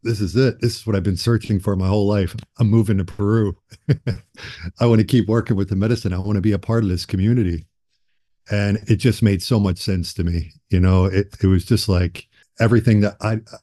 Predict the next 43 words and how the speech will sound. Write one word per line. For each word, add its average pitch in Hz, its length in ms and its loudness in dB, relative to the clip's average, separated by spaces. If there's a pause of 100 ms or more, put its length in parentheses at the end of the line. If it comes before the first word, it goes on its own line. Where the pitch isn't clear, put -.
I 113 40 4
wasn't 113 300 4
even 95 180 2
aware 98 440 2
of 87 80 -4
what 92 120 -2
I 90 60 -2
was 87 180 -6
searching 98 400 0
for 95 280 0
my 87 120 0
whole 87 220 0
life. 90 500 -2 (720)
It 90 160 -2
just, - 580 -2
there 104 320 2
it 92 120 -6
was. 87 600 -2 (100)
And 87 400 2 (800)
seeing 104 680 4 (140)
everyone 104 580 2
from 95 540 -2 (400)
all 113 260 2
parts 101 440 -2
of 98 40 -2
the 87 80 0
world, 101 560 2
all 101 220 0
different 98 340 0
backgrounds, 92 800 0
none 107 160 4
of 110 80 4
that 98 220 -2
mattered 90 500 -2
after 92 300 -2
the 85 100 0
first 82 320 0
evening. 82 500 0
All 101 140 2
that 98 220 -2
was 90 160 -2
wiped 95 280 0
away. 87 360 -2